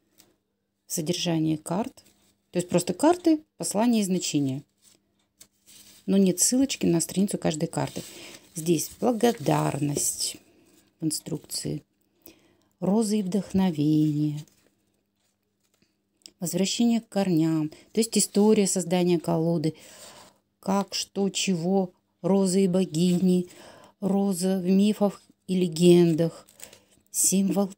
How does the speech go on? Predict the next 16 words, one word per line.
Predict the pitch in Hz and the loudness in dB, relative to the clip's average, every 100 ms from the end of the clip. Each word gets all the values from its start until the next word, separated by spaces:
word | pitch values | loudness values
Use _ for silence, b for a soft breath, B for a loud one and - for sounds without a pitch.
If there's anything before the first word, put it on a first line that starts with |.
| - | -4
тайны. | 175 175 170 170 175 175 - _ _ _ _ _ _ _ _ _ _ - | -2 0 0 0 0 -2 -4 _ _ _ _ _ _ _ _ _ _ -10
В | 208 | -6
общем, | 196 190 | 0 2
есть | 170 | 0
что | - - - | -2 -10 -8
почитать. | - - 269 302 - _ _ _ _ - | -8 -4 -4 -4 -14 _ _ _ _ -14
Источник | - 185 196 - - 196 | -6 -4 -4 -6 -8 -6
исцеления, | - - 202 180 170 170 170 170 175 - b b b | -4 -2 0 2 2 0 -2 -2 -4 -8 b b b
древняя | 175 180 185 190 196 | 0 2 2 2 2
мудрость | 196 170 175 151 165 - | 0 0 -2 -4 -6 -6
розы. | 151 165 165 175 175 - _ _ _ - _ _ _ _ _ _ _ b b b b | -6 -6 -6 -8 -10 -18 _ _ _ -20 _ _ _ _ _ _ _ b b b b
Как | - 170 - | -8 -6 -2
использовать | - - 165 165 147 156 151 156 | -4 -4 -4 -4 -4 -8 -6 -4
оракул. | 156 143 - 147 _ _ _ _ _ _ _ _ _ _ _ - | -4 -6 -8 -20 _ _ _ _ _ _ _ _ _ _ _ -20
О | 143 | -18
колоде, | - 120 - 165 240 226 226 233 | -14 -12 -8 -4 -2 -2 -2 -4